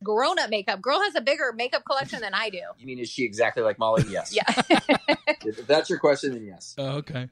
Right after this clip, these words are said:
Speaker 3: All right. Um, so that's six out of seven, 'cause I, I'll count that. That was close enough.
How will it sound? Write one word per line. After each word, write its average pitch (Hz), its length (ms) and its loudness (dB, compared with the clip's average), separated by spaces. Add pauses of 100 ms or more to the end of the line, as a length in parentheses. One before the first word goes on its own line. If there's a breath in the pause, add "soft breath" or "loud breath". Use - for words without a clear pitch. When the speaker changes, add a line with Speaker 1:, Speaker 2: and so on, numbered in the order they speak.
Speaker 3:
All 147 160 -4
right. 160 240 0 (120)
Um, 139 560 0 (160)
so 175 240 0
that's 190 260 2
six - 280 -4
out 202 120 4
of 175 60 -2
seven, 175 420 -4
'cause 147 140 -10
I, 233 60 -6
I'll 285 200 2
count 135 280 -2
that. 117 180 -10
That 165 120 2
was 160 120 -2
close 156 240 -2
enough. 135 120 -4